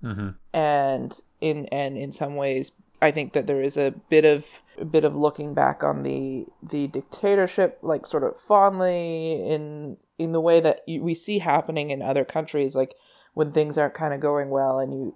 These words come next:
Speaker 2: you can sort of forget the bad parts, the things that, you know, were at risk, which, I mean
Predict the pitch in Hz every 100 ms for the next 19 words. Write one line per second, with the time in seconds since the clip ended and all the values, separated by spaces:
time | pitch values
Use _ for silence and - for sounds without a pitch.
0 | _ - 147 156 143 143 135 131 - -
1 | - - _ - 156 165 - 151 147 -
2 | 139 139 - - 147 - - - - -
3 | - - _ - 151 156 151 151 143 -
4 | 151 139 139 135 131 151 127 - - 143
5 | - - 139 139 135 127 110